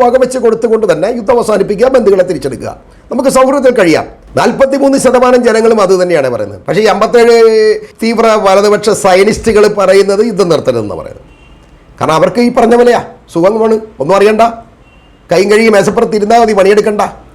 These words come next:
സർക്കാരിൽ നിന്ന് കൊടുക്കും. സർക്കാർ എവിടെ നിന്ന് കിട്ടാൻ? ഇത് തെണ്ടി മേടിക്കുക, ലോകത്തെല്ലായിടത്തും പോയിട്ട് പിരിവെടുക്കുക. യൂറോപ്പിൽ നിന്നും അമേരിക്കയിൽ നിന്നും ഒക്കെ ഇസ്രായേൽ ഗവൺമെന്റിന് വേണ്ടി പിരിവെടുത്ത് കാശ് അയച്ചുകൊണ്ടിരിക്കുകയാണ് യുദ്ധം ചെയ്യാന്നുള്ള. അതിൽ നിന്ന് എന്തെങ്കിലുമൊക്കെ മേടിച്ച്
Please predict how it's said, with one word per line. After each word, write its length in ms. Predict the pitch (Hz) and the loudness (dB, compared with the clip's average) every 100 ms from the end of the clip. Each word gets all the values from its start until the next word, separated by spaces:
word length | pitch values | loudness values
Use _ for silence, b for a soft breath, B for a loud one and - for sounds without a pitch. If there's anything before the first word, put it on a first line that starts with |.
| - - - - | -20 -20 -10 -4
സർക്കാരിൽ 340 | 180 220 214 | -2 0 2
നിന്ന് 140 | 226 | 2
കൊടുക്കും. 400 | 208 196 143 117 - - | 2 2 0 -4 -10 -10
സർക്കാർ 280 | 135 139 226 | -8 -2 0
എവിടെ 140 | 233 233 | 2 2
നിന്ന് 140 | 233 | 2
കിട്ടാൻ? 180 | 233 226 - - - - - - - - - - 113 | 0 -2 -6 -20 -20 -20 -20 -20 -20 -20 -20 -16 -4
ഇത് 200 | 165 233 | 0 0
തെണ്ടി 220 | 220 277 | 2 2
മേടിക്കുക, 400 | 254 - 269 285 254 | 2 2 0 2 2
ലോകത്തെല്ലായിടത്തും 720 | 240 254 254 247 247 240 247 | 2 2 2 2 2 0 2
പോയിട്ട് 180 | 247 233 | 2 0
പിരിവെടുക്കുക. 500 | 220 220 247 240 233 208 | -2 0 2 2 0 0
യൂറോപ്പിൽ 380 | 196 226 220 226 | 0 0 0 -2
നിന്നും 160 | 233 | 0
അമേരിക്കയിൽ 360 | 220 208 214 233 | 2 0 0 0
നിന്നും 160 | 233 | 0
ഒക്കെ 320 | 214 208 220 - - B B B B | 2 0 0 -4 -18 B B B B
ഇസ്രായേൽ 360 | - - 226 233 | -8 -2 0 2
ഗവൺമെന്റിന് 480 | 208 226 240 233 233 | 2 2 2 2 2
വേണ്ടി 400 | 220 220 233 - - - | 0 0 -4 -8 -12 -4
പിരിവെടുത്ത് 420 | 180 220 226 240 | -2 0 0 -2
കാശ് 300 | 214 180 185 | -2 0 2
അയച്ചുകൊണ്ടിരിക്കുകയാണ് 760 | 233 226 226 220 196 226 180 123 - | 0 2 0 0 0 0 0 -4 -10
യുദ്ധം 220 | 147 190 | -4 -2
ചെയ്യാന്നുള്ള. 560 | 202 196 190 175 170 - | 0 2 2 2 0 -4
അതിൽ 140 | 147 185 | -4 -2
നിന്ന് 120 | 214 | 0
എന്തെങ്കിലുമൊക്കെ 580 | 208 208 180 202 214 220 | 0 0 -4 -2 0 0
മേടിച്ച് 480 | 202 202 - 214 | 0 0 -2 -4